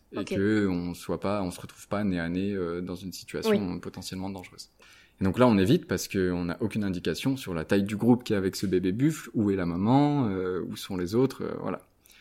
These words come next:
Speaker 1: Donc on attend, il finit par appeler sa mère. Donc sa mère qui rapplique, qui au final était du même côté de lui, donc très bonne chose pour nous. Et, euh,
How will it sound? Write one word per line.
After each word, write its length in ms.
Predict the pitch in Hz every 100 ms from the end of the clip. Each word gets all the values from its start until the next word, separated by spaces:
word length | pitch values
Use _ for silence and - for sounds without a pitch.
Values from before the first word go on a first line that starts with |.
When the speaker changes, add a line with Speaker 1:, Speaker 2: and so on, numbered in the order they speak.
| - _
Speaker 1:
Donc 160 | 104 -
on 100 | 98
attend, 500 | 92 95 117 175 175
il 160 | 143 98
finit 280 | - 120
par 180 | 127 98
appeler 200 | 92 104
sa 140 | 92 92
mère. 320 | 113 185 - _ _ _ _ _ _ _ -
Donc 160 | 101 95
sa 120 | 107
mère 280 | 101 107 -
qui 280 | - 95 92
rapplique, 600 | 95 95 - 165 - -
qui 120 | -
au 80 | 95
final 340 | - 113 113
était 220 | 95 117 101
du 100 | 92
même 160 | 104 101
côté 240 | 104 101
de 100 | 92
lui, 160 | 107 98
donc 320 | - - - _ _ _
très 160 | - 120
bonne 180 | 107 95
chose 200 | 107 -
pour 160 | 107
nous. 160 | 120 180 - - - - _ _
Et, 220 | - 110 101
euh, 760 | 101 95 92 90 85 80 80